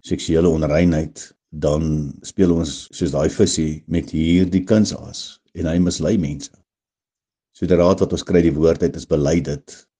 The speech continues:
erken dit teenoor iemand. Dan sê Jakobus, wanneer jy dit doen,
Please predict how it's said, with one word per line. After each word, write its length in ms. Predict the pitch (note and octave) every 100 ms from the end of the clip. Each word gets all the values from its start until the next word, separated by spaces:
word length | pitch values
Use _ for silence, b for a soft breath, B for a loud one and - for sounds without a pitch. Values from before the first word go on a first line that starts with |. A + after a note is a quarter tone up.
| _ -
erken 300 | - - G2+
dit 160 | F#2+
teenoor 260 | D#2 D2+ C#2
iemand. 520 | D2 C#2+ D2 - - _ _ _ _
Dan 140 | - E2+
sê 140 | F#2+
Jakobus, 640 | E2 - F#2 E2 D#2+ D#2 -
wanneer 300 | D2+ E2 E2
jy 60 | D#2+
dit 200 | D#2+ E2+
doen, 160 | C#2